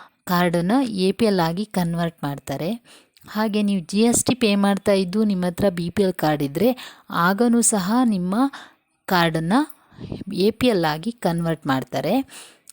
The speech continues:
ಹಾಗೆ ನೀವೇನಾದ್ರೂ ಐ ಟಿ ರಿಟರ್ನ್ಸ್ ಫೈಲ್ ಮಾಡ್ತಾ ಇದ್ರೆ, ಆ, ನಿಮ್ಮ ಹತ್ರ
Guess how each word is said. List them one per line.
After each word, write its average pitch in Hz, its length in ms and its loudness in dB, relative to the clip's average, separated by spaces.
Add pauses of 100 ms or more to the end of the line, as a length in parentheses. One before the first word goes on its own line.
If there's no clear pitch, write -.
ಹಾಗೆ 190 520 0 (280)
ನೀವೇನಾದ್ರೂ 240 640 2 (120)
ಐ 202 160 2
ಟಿ 277 180 2
ರಿಟರ್ನ್ಸ್ 208 460 0
ಫೈಲ್ 190 320 2
ಮಾಡ್ತಾ 170 360 -2
ಇದ್ರೆ, 156 320 -2 (500)
ಆ, 190 160 -6
ನಿಮ್ಮ 208 360 0
ಹತ್ರ 202 220 0